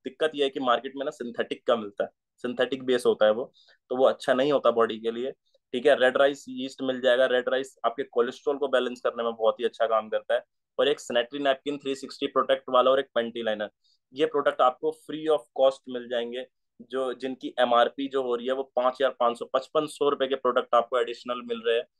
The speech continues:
इस वक्त। इस company, इस month की offer आप ऊपर देख भी सकते हैं, साफ लिखा हुआ है ट्वेंटी नाइन October ट्वेंटी ट्वेंटी फ़ोर to ट्वेंटी सेवंथ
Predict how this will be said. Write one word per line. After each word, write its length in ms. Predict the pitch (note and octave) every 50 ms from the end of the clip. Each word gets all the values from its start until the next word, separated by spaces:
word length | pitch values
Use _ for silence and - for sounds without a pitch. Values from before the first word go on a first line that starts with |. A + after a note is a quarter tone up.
| _ _ _ _
इस 200 | D3 D#3 D#3 - D3
वक्त। 220 | D3 D3 D3 - _ _
इस 160 | D#3 D3+ -
company, 480 | _ - C#3+ C3+ C3+ - C#3+ C#3 C#3 C#3+ C#3 B2 _ _ C3+
इस 240 | C3 C3+ C#3 C#3 -
month 220 | C#3+ C3 C3 C3+ - _
की 80 | - C#3
offer 280 | B2+ A#2+ A#2 - B2+
आप 160 | C3 B2+ B2 B2
ऊपर 200 | A#2 - C3+ C3
देख 240 | - C3 C3+ C3 _
भी 60 | C#3
सकते 320 | - C3 A#2 - _ -
हैं, 80 | C3+ C3
साफ 260 | - - A#2 A#2+ A#2+ -
लिखा 220 | A#2+ A#2+ - B2+
हुआ 80 | A#2+ A#2+
है 60 | B2
ट्वेंटी 300 | B2 - B2+ A#2+ A2+ B2+
नाइन 220 | B2 B2 B2 B2+ B2+ _ -
October 460 | B2 - _ - B2 A#2+ B2 C3+ C3+
ट्वेंटी 640 | C3+ _ _ _ _ _ _ _ _ C#3+ C3+ C3+ C#3+
ट्वेंटी 300 | C#3+ - C#3 C3 B2+ C#3
फ़ोर 380 | C3+ - - C3+ C#3 D3 D#3 D3+ -
to 100 | D#3 D3+
ट्वेंटी 280 | - C3 B2+ B2+ C#3 C#3
सेवंथ 380 | - - C#3 B2+ C3 D3 D#3